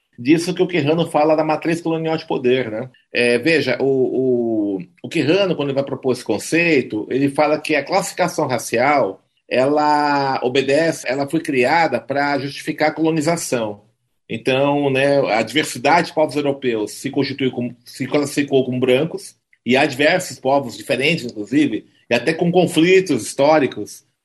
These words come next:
né, mas se denominam como brancos, brancos colonizadores, portanto hegemônicos,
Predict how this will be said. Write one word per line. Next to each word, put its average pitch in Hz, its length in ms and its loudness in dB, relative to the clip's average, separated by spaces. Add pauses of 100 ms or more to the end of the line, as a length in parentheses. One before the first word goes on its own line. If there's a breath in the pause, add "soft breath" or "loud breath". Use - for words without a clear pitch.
(200)
né, 139 340 2
mas 123 240 0
se - 180 -12
denominam 143 440 2
como 135 160 -4
brancos, 143 380 0
brancos 139 260 -2
colonizadores, 131 880 0
portanto - 340 -8
hegemônicos, 131 800 -4